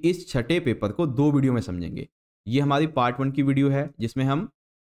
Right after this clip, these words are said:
एमसीक्यू, दो नंबर के क्वेश्चन, चार नंबर के क्वेश्चन, पैसेज, कार्टून, मैप, ये सब कुछ देखेंगे। इसीलिए बच्चों, पार्ट वन की वीडियो आपकी around जो है ना, वो पचास मिनट तक की बनेगी, तो पूरी देख लेना,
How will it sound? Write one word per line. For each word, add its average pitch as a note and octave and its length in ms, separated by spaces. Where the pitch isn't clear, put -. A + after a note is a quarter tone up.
एमसीक्यू, C3+ 760
दो A2 160
नंबर A#2+ 280
के C3 100
क्वेश्चन, C3 400
चार G#2+ 140
नंबर A#2 240
के C3+ 100
क्वेश्चन, C3+ 360
पैसेज, C#3 300
कार्टून, A#2 340
मैप, B2 300
ये C3+ 140
सब - 320
कुछ B2+ 140
देखेंगे। F#2+ 460
इसीलिए A#2+ 300
बच्चों, C#3+ 320
पार्ट C3+ 260
वन D#3 200
की D#3 120
वीडियो B2+ 280
आपकी G2+ 360
around B2 340
जो B2 120
है A2 80
ना, B2+ 120
वो C3+ 100
पचास C3+ 640
मिनट G#2+ 140
तक F#2+ 140
की F#2+ 100
बनेगी, D#2+ 280
तो A#2 100
पूरी B2 340
देख C#3+ 220
लेना, C#3+ 200